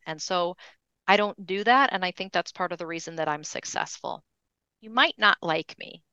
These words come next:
you might not agree with me, but you will know exactly who I am and where I'm coming from.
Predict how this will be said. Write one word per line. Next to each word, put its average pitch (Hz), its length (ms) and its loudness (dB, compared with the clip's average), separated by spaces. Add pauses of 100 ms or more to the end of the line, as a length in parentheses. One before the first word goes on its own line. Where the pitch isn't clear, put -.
(140)
you 196 140 -8
might 214 300 2
not 208 240 4
agree 160 360 -8
with 160 240 -8
me, - 300 -14
but 185 180 -2
you 196 140 -10
will 240 160 -4
know 214 240 2
exactly 160 960 -2 (840)
who 233 140 0
I 175 120 6
am 160 240 4
and 156 160 -8
where 160 160 -2
I'm 160 180 -4
coming 165 400 -6
from. - 400 -6